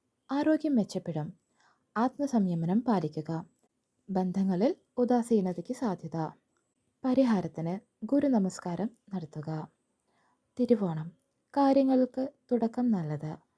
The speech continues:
ഉറച്ച തീരുമാനങ്ങൾ എടുക്കുക. അവഗണനയ്ക്ക് സാധ്യത.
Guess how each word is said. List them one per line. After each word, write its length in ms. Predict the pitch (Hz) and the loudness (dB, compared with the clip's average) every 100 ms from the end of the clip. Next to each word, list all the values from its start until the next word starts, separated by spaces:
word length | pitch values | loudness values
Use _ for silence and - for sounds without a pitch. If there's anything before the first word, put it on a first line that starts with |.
| _ _ _ _ | _ _ _ _
ഉറച്ച 320 | 226 226 226 269 | 0 0 0 -2
തീരുമാനങ്ങൾ 680 | 226 196 185 185 185 196 185 | 0 0 0 0 0 2 2
എടുക്കുക. 520 | 160 156 160 160 - _ _ _ _ _ 220 | -2 -10 -8 -10 -10 _ _ _ _ _ -2
അവഗണനയ്ക്ക് 680 | 226 226 214 190 175 - | 4 6 4 2 -2 -6
സാധ്യത. 640 | 247 208 170 - 156 160 | -6 -4 -4 -6 -8 -6